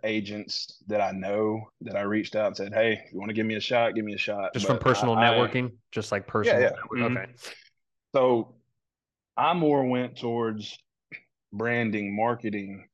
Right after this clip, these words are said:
Speaker 1: um, and reaching the public because
Speaker 2: Okay.
Speaker 1: I felt like versus me going and ask-, asking realtors to give me a chance, I could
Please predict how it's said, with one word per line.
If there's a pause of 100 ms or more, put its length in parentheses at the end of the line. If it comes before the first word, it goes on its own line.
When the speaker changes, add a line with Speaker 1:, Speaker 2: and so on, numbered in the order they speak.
(200)
Speaker 1:
um, (580)
and (200)
reaching
the
public (840)
because
Speaker 2:
Okay.
Speaker 1:
I
felt
like (880)
versus
me
going
and
ask-, (480)
asking
realtors
to
give
me
a
chance, (1200)
I
could